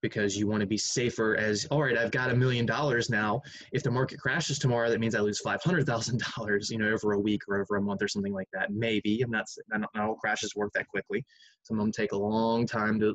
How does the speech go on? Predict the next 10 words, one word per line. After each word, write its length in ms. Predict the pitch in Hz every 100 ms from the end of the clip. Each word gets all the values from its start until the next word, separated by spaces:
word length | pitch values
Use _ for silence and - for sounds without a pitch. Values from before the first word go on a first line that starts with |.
| -
to 100 | - - 113
drain 300 | 120 110 120
you 160 | 120
<laughs> 60 | 135
away. 380 | 120 107 131 147 151 - - - - - _ _ _ _ _ _ _ _ _ -
But 120 | 131 123
again, 240 | 131 120
the 80 | 110
point 340 | - 139 131 -
is, 720 | 135 135 98 101 135 123 -